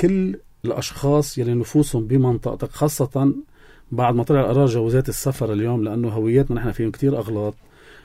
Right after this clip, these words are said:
عم ترجع يضطروا يعملوا الباسبورات بموجب، آه، إخراج أيد فردي، ومضطر إذا ما معك هوية ملزم تعمل طلب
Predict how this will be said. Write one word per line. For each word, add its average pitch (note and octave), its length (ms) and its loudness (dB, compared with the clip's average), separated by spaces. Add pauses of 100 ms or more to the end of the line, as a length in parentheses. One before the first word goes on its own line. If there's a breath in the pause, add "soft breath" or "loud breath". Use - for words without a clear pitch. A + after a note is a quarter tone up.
(140 soft breath)
عم F#2 140 -8
ترجع B2 300 2
يضطروا A#2 460 2
يعملوا B2+ 340 2
الباسبورات A#2+ 580 -2
بموجب، G#2+ 580 0 (100)
آه، G2+ 380 -4
إخراج B2 400 2
أيد A#2+ 260 0
فردي، G2 460 -2 (540 soft breath)
ومضطر A#2 840 0
إذا B2+ 180 2
ما C3 100 4
معك D3+ 300 4
هوية B2 560 2 (960 soft breath)
ملزم C#3+ 460 8
تعمل C#3 480 4
طلب C3+ 440 4